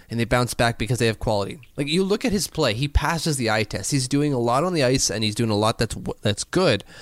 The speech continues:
It's just, it just seems he may be doing too much at this point because he's trying to make up for it, or he's just not doing the right thing in certain situations where he's not shooting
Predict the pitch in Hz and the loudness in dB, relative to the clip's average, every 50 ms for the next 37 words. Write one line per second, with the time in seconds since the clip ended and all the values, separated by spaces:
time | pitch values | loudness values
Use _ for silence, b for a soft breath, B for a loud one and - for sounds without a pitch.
0 | B B B B B B B B B B B - 127 127 - - 151 - 156 135 | B B B B B B B B B B B -6 -4 -4 -2 -2 -2 -2 -4 -4
1 | - - 160 - - 175 170 151 - 160 143 131 131 139 139 131 131 123 113 107 | -4 -2 0 0 0 0 0 0 0 0 2 2 2 2 2 2 2 2 0 0
2 | - - - 226 233 214 214 233 233 - - - - - - b b b b b | -2 -2 -2 -2 0 0 0 -2 -2 -2 -4 -4 -4 -6 -8 b b b b b
3 | b b - 135 143 170 165 - - 196 190 180 165 160 139 - 139 131 120 113 | b b -4 -2 0 0 -2 2 2 4 2 4 2 0 0 0 0 0 0 0
4 | - 143 127 120 113 117 120 - 180 190 - - - 196 202 202 - - B B | 0 0 0 2 2 0 0 2 0 -2 0 2 2 2 4 2 0 -2 B B
5 | B B B B B B - - 131 143 160 165 170 170 175 170 175 - - 165 | B B B B B B -8 -2 0 0 2 2 2 2 2 2 2 0 0 0
6 | 156 147 147 143 127 - - - 147 135 - - 127 120 127 135 147 156 151 147 | 0 2 2 2 0 0 0 -2 -2 -2 -2 -2 0 0 2 2 2 2 0 -2
7 | - - 135 135 135 139 143 139 139 135 123 117 107 104 117 143 180 - - - | -6 -8 -2 0 2 2 4 4 2 2 2 0 0 0 0 -2 -2 -4 -8 -18
8 | - - - _ _ _ _ - - - - - 180 180 185 190 190 180 156 - | -20 -20 -20 _ _ _ _ -20 -20 -18 -4 -2 -2 0 0 0 0 0 0 0
9 | 202 180 180 180 - 190 - - 190 160 156 170 - - 196 185 - 135 123 113 | 0 0 0 0 0 -2 0 0 0 2 2 2 0 0 -2 -2 0 0 0 2
10 | 117 123 107 - 117 104 98 - - - - 123 117 113 117 113 113 110 110 107 | 2 2 0 0 0 0 0 0 -2 -2 0 0 0 2 0 0 -2 -2 -4 -6